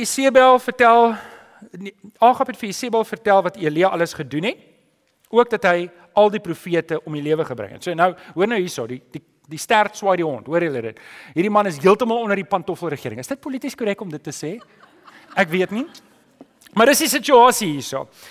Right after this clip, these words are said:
Toe het Isebel 'n boodskapper na Elia toe gestuur en vir hom gesê, "Mag die gode wat hy nou net verkeerd bewys het, my om die lewe bring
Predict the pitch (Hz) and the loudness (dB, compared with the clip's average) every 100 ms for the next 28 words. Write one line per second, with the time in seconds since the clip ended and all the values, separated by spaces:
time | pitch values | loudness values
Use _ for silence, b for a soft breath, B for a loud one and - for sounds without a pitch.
0 | B B B B B - 440 349 302 - | B B B B B 6 6 6 2 4
1 | 339 403 247 170 - 226 202 320 - - | 6 6 8 6 6 2 4 4 4 2
2 | 240 208 233 - 226 254 247 214 226 392 | 2 4 2 2 0 2 2 4 6 6
3 | 381 330 247 - 247 240 226 208 180 165 | 6 0 -2 -2 -2 0 -2 -2 -4 -2
4 | 190 151 185 349 - 359 - - 330 202 | 0 2 4 4 4 -2 -2 2 6 6
5 | 143 302 220 226 220 220 208 247 233 247 | 6 4 2 2 2 0 -2 -4 -4 -6
6 | 226 202 175 240 - 160 - B B B | -2 2 4 4 2 -4 -4 B B B
7 | 226 262 247 226 214 330 392 240 202 233 | 4 6 6 4 4 6 6 6 6 4